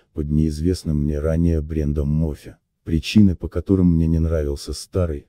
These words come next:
выглядит дёшево, впитывает влагу и разбухает немного. Нельзя использовать как подставку для просмотра кино, к примеру. Причины, по которым взглянул на Мофи,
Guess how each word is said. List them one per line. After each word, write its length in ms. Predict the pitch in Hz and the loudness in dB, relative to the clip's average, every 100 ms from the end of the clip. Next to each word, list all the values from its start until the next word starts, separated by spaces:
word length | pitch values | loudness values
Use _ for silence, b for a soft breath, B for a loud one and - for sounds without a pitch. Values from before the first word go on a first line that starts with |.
| - | -8
выглядит 640 | 78 90 87 82 80 76 | 0 0 0 -2 -2 -2
дёшево, 500 | 82 95 - 78 67 _ | 0 -2 -2 -6 -8 _
впитывает 640 | - 85 78 73 71 - | -10 -6 -4 -2 -4 -4
влагу 460 | 78 87 95 98 101 | -2 2 2 2 0
и 120 | 92 | 0
разбухает 720 | 85 78 82 80 87 80 - | -4 -4 -6 -4 -2 -2 -2
немного. 600 | 78 78 76 76 69 71 _ _ - | -2 0 0 -2 -6 -14 _ _ -2
Нельзя 420 | 87 87 82 92 | 0 2 4 2
использовать 580 | 85 - 90 87 85 82 | 2 -2 0 2 0 -2
как 180 | 92 - | -6 -8
подставку 680 | 90 85 - 101 92 - 76 | -6 -8 -6 -4 -4 -6 -10
для 200 | 76 78 | -6 -4
просмотра 560 | 80 78 90 87 - | -4 -6 -2 -2 -2
кино, 300 | 80 78 85 | -6 0 0
к 120 | 82 | -2
примеру. 600 | - 85 82 82 73 69 _ b b b b | -4 0 2 2 -2 -8 _ b b b b
Причины, 440 | 87 82 - 135 | -4 -2 2 2
по 140 | 110 92 | 2 -6
которым 440 | - 85 90 85 | -8 -4 -2 -2
взглянул 500 | 78 82 85 87 90 | -4 -6 -2 0 0
на 180 | 82 82 | 0 -2
Мофи, 440 | 80 85 73 - | -2 -4 -6 -14